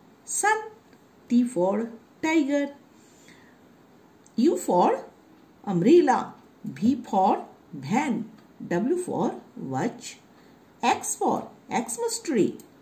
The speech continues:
Y for yak, and Z for zebra. These are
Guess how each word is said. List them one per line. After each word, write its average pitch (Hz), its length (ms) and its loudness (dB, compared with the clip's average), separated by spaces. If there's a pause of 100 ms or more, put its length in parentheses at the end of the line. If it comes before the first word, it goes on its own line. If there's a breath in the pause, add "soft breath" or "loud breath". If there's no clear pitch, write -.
(180)
Y 147 300 -6
for 247 300 -4 (220)
yak, 277 440 -2 (480 loud breath)
and 143 320 -10
Z 156 180 -4 (100)
for 370 320 0 (560)
zebra. 370 680 0 (600 loud breath)
These 269 460 -4 (280)
are 196 400 0